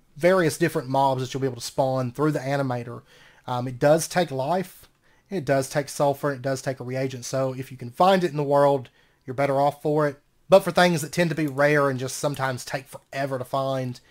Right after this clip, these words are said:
there are options available to make it a little bit easier for you.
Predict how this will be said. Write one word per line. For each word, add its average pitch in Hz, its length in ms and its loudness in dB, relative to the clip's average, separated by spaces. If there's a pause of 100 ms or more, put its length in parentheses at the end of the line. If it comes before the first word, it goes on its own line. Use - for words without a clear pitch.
(680)
there 139 140 0
are 131 260 0
options 127 380 -2
available 120 400 -8
to 117 60 -14
make 117 180 -12
it - 40 -20
a 120 40 -18
little 117 120 -18
bit 123 160 -18
easier 120 300 -12
for 131 300 -14
you. 120 180 -16